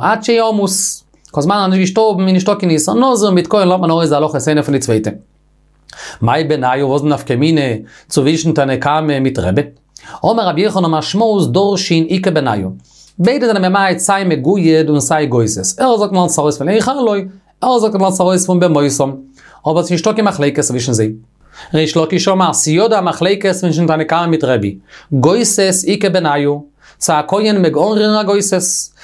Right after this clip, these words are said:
למאן דאמר מלהיכלו, איז אפילו גויסס. ווייל להיכלו איז נאר ממעט, וואס איז נישט קיין חולל, דהיינו מגויד.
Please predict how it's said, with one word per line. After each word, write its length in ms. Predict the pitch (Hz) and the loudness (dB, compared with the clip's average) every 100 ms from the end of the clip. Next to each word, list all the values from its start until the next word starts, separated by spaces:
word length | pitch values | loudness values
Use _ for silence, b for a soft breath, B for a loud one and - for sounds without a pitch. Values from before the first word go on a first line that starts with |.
| B | B
למאן 380 | 196 185 202 254 | 0 2 0 0
דאמר 200 | 185 170 | 0 0
מלהיכלו, 800 | 165 165 165 165 - 170 165 165 160 165 160 165 B - | 2 2 2 0 0 0 2 2 2 0 -2 -6 B -2
איז 120 | 180 | 0
אפילו 340 | 165 - 190 185 | 0 0 2 2
גויסס. 760 | 202 226 226 185 - - - B B - | 2 2 0 -2 -2 -4 -8 B B -2
ווייל 120 | 139 | 0
להיכלו 460 | 135 127 165 214 | 0 0 0 0
איז 140 | 180 156 | 2 2
נאר 140 | 175 | 2
ממעט, 380 | 185 156 185 170 | 0 0 2 0
וואס 220 | 156 180 180 | 0 -2 0
איז 100 | 165 | 0
נישט 220 | 214 214 | 0 0
קיין 120 | 220 | -2
חולל, 400 | 214 233 214 190 | 0 2 2 2
דהיינו 360 | 135 175 202 202 | 2 0 0 0
מגויד. 460 | 190 226 220 180 | 0 0 0 -2